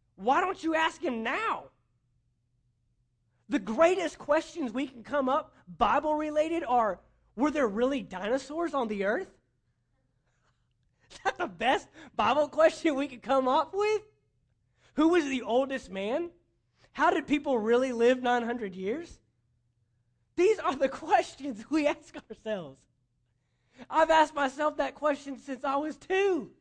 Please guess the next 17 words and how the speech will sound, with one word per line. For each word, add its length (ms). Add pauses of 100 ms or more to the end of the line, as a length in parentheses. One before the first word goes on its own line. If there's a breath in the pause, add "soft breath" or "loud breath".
(840)
Were 140
there 160
really 240
dinosaurs? 760 (840)
Are 140
those 240
two 500 (440 soft breath)
weird 500
creatures 560
named 420
in 80
the 100
Old 160
Testament, 280
were 120
they 120
dinosaurs? 840